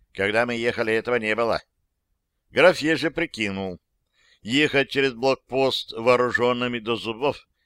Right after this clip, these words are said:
да еще когда в стране объявлен красный, крайний уровень готовности, не самое умное решение. "Объезд есть?" "Да, пан командир, вот здесь, по сельским и через этот городок,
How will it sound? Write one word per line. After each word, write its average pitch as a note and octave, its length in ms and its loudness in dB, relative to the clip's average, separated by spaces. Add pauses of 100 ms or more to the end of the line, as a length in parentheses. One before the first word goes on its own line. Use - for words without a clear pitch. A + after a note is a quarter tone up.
(220)
да G#2 100 -2
еще A2+ 380 0
когда A2+ 340 0
в - 60 -8
стране A#2 400 0
объявлен A2 560 0
красный, A2 680 0 (240)
крайний A2 380 0
уровень G#2+ 400 -2
готовности, G#2+ 800 -2 (320)
не C#3+ 160 -8
самое C3 420 2
умное A#2+ 280 -2
решение. C#2 580 -8 (640)
"Объезд A2 400 0
есть?" B2 460 -2 (340)
"Да, D3 300 6
пан D3 260 2
командир, A#2 480 -4
вот C#3 200 2
здесь, D3 280 2
по G2+ 140 -6
сельским B2+ 500 -4
и B2+ 380 -6
через G#2+ 280 -4
этот B2+ 280 -4
городок, G#2 420 0